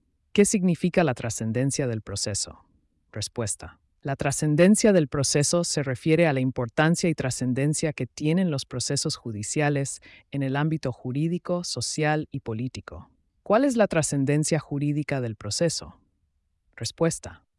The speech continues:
La trascendencia jurídica implica que el proceso es un medio para la aplicación y realización del derecho, buscando la solución justa de los conflictos.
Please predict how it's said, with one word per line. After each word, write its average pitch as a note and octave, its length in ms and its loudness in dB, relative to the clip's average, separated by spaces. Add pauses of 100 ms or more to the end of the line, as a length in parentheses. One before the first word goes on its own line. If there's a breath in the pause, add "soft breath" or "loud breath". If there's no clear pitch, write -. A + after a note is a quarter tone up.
(160)
La C#3 120 -6
trascendencia D#3 760 2
jurídica F3+ 560 0
implica D3 480 -2
que - 100 -6
el B2 80 -4
proceso F3 680 0
es D3+ 160 -4
un E3 100 0
medio E3 320 2
para C#3 180 -4
la A2+ 60 -2
aplicación D#3 680 -4
y D3 100 -4
realización A#2 720 -6
del C3 140 -4
derecho, B2 600 -6 (220)
buscando F3+ 460 2
la D3+ 100 2
solución C#3+ 580 -4
justa E3 460 -6
de C3 80 -4
los G#2 160 -6
conflictos. - 840 -10